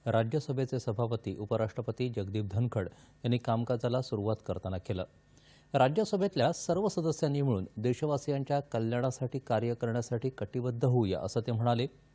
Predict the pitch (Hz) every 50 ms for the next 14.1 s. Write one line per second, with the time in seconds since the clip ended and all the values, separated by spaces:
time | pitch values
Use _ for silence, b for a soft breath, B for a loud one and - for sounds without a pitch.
0 | _ b b b b b b b b b - - 139 131 123 - 143 143 139 139
1 | 135 135 - - 139 139 107 117 113 120 131 135 - 135 127 127 123 117 - 131
2 | 123 135 - - 107 98 113 110 - - 110 117 117 120 120 - - - 113 110
3 | - 127 123 127 117 104 - 131 117 135 131 131 - 104 107 110 110 107 107 104
4 | - 135 135 - - 113 117 120 143 139 - 117 - 131 120 127 123 131 127 131
5 | 120 113 107 104 - 127 123 120 117 113 113 117 120 120 117 120 113 123 120 110
6 | 117 135 - - b b b b b b b b b - 160 175 175 156 139 135
7 | 147 165 180 165 135 - 131 - 135 127 - - - 165 156 151 143 143 131 -
8 | 143 131 131 131 127 127 123 117 - 139 170 202 B B B B B - 135 127
9 | 131 127 120 113 120 127 123 127 - 104 107 110 - 127 123 123 - 156 156 -
10 | 113 107 113 117 - - 127 117 120 123 120 - 120 123 127 127 - - 110 -
11 | _ - 120 113 101 - - 123 127 107 104 92 - - B B B B B -
12 | - 120 117 117 - 151 139 143 - - 165 156 139 - 139 127 135 135 139 143
13 | 139 131 135 127 131 127 131 131 127 - 127 123 123 123 - 120 117 123 120 117
14 | 131